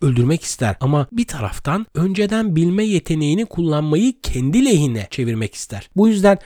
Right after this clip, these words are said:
Kafkas dağlarına zincirler onu. Her gün bir kartal gelip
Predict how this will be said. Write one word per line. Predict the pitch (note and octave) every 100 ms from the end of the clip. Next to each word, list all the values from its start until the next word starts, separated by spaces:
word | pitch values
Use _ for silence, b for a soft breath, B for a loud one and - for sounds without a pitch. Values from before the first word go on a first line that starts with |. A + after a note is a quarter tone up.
| b -
Kafkas | D#3+ - D#3 -
dağlarına | D#3+ C#3 B2 B2
zincirler | G#2+ A2 G#2+ G#2 G#2
onu. | G#2 F#2+ -
Her | - G3
gün | E3 B2 A2
bir | B2+
kartal | - G#2 - G#2 G#2
gelip | G2+ D#3+ G3+